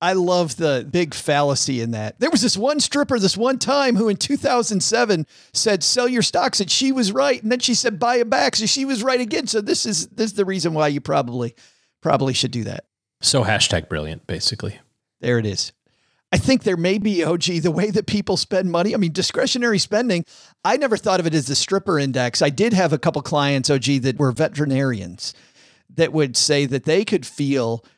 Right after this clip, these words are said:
Speaker 1: a recession coming on when Fido w-, no longer came to the vet and didn't make the usual appointments.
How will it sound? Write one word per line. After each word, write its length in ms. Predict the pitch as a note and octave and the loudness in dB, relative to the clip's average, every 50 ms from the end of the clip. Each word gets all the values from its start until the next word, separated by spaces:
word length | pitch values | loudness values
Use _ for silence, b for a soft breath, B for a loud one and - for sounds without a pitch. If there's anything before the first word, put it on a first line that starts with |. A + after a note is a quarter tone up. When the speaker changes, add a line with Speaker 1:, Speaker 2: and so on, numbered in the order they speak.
| b b - | b b -4
Speaker 1:
a 80 | C#3 | -2
recession 520 | C3+ C#3+ C3 - - D#3+ C#3+ - - C#3+ B2+ | 0 2 2 2 2 2 2 2 0 -2 0
coming 340 | - D3+ C#3+ C#3 C3+ C3+ | 2 2 2 2 2 2
on 440 | C3+ B2+ B2+ B2 A#2+ A#2+ A#2+ A#2+ A#2+ - | 2 2 0 0 0 0 -2 -4 -6 -8
when 460 | - D3+ D#3+ D#3 C#3+ C#3 B2+ A#2+ A#2+ | -4 0 2 2 2 2 2 0 -2
Fido 840 | B2 - - - - E3+ D#3+ E3+ E3+ D3 C3 A#2+ A2 G#2+ G#2+ A#2+ - _ | -4 -8 -4 -2 0 2 2 2 2 2 2 0 0 -2 -4 -6 -8 _
w-, 180 | - C#3+ D3 - _ | -12 -10 -10 -10 _
no 280 | - D3 D3+ D3+ D3+ D3+ | -12 -8 -2 0 2 2
longer 360 | C#3+ C#3+ C#3+ C#3 C3+ B2+ C3 | 4 4 2 2 2 0 -2
came 280 | - - - C#3 B2+ B2+ | -2 -2 -2 -2 -2 -2
to 100 | - C#3 | -2 -4
the 100 | A2+ A2+ | -4 -4
vet 360 | G#2+ A2 B2 G#2+ G2 G2 - - | -4 -4 -4 -4 -4 -6 -8 -4
and 160 | - D3+ C3+ | -2 -2 0
didn't 240 | B2 D#3+ D#3+ C3+ C3 C#3 | 0 0 0 0 0 2
make 240 | D3 C#3+ C3+ - | 2 2 0 0
the 100 | - C#3+ | -2 0
usual 380 | C#3+ C#3+ F3 F3+ D#3 F3+ F3 D#3+ | 0 0 0 0 2 2 2 2
appointments. 600 | C#3+ - - D3+ D3+ E3 - A3 A3 A#3+ - - | 0 0 0 0 0 2 2 0 0 0 -2 -4